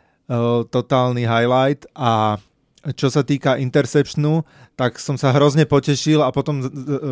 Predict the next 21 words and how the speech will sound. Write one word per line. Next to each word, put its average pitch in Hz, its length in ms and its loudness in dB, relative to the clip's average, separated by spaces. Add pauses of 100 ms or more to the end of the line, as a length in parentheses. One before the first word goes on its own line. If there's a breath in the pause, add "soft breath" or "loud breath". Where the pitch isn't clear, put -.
som 139 160 -4
sa 131 160 0
hneď, 135 260 -2
e, - 20 -20 (800)
v 120 280 0
ďalšom 135 320 2
drive 127 320 2
našom 127 360 -2
strašne 131 440 -4
sklamal, 131 500 4
že 120 180 0
sme 127 160 -2
išli 127 280 0
tri 139 160 2
a 127 100 6
von 123 220 0
a 127 180 -8
ešte 151 300 -2
sme 127 180 0
dali 127 220 2
šancu 123 480 0